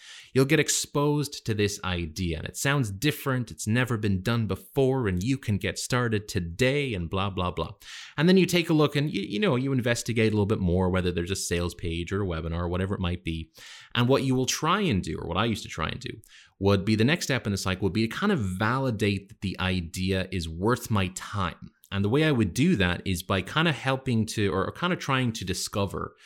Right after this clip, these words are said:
what the key benefit was. I was trying to find out what's in it for me.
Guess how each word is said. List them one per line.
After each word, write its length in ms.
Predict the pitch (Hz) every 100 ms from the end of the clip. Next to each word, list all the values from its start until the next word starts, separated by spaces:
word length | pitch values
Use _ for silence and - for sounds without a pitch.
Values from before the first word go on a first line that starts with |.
| - - _
what 200 | 92 -
the 80 | -
key 220 | - 110
benefit 440 | 82 82 82 92
was. 240 | 78 - -
I 60 |
was 100 | 90
trying 200 | - 147
to 40 | 139
find 280 | - 117
out 100 | 101
what's 280 | 80 139 -
in 100 | 117
it 100 | 104
for 160 | - 82
me. 300 | 80 80